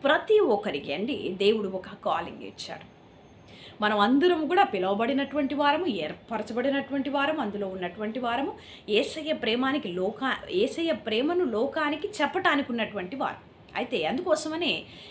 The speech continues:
యేసు ప్రభు మొట్టమొదట ఆయన పరిచర్య స్టార్ట్ అవుతున్నప్పుడు ఇవన్నీ మనకు బోధిస్తాడు. ఏంటంటే ఇక్కడ చూడండి, ఏడవ అధ్యాయంలో చక్కగా రా-, "మీరు తీర్పు తీర్చుకుడి, అప్పుడు మిమ్మును గూర్చి తీర్పు తీర్చబడదు.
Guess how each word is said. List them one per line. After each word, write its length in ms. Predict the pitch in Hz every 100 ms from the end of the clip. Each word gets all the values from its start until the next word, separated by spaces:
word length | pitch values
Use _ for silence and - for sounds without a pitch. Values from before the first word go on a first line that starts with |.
| -
యేసు 340 | 247 392 - 453
ప్రభు 220 | 403 294
మొట్టమొదట 640 | 220 202 - 349 359 -
ఆయన 140 | 254 196
పరిచర్య 500 | 180 180 202 320 330
స్టార్ట్ 400 | - 190 185 254
అవుతున్నప్పుడు 460 | 311 320 311 339
ఇవన్నీ 300 | 349 233 339
మనకు 260 | 453 392 302
బోధిస్తాడు. 840 | 247 277 294 359 - 208 151 - - - - -
ఏంటంటే 1000 | 220 302 392 339 349 359 190 170 214 480 - -
ఇక్కడ 240 | 247 233 302 330
చూడండి, 280 | 403 311 214
ఏడవ 420 | 202 254 440 392
అధ్యాయంలో 1080 | 247 202 220 220 247 302 349 156 156 247 415
చక్కగా 360 | - 240 359
రా-, 220 | 320 214 240
"మీరు 280 | 302 349
తీర్పు 460 | 339 - 403 466 466
తీర్చుకుడి, 720 | 370 240 - 208 165 139 196 - - - - - - - - - - - - - - - - -
అప్పుడు 320 | 240 - 440
మిమ్మును 360 | 359 359 403 415
గూర్చి 380 | 320 370 381 359
తీర్పు 320 | 330 359 359
తీర్చబడదు. 800 | 359 349 359 277 175 - -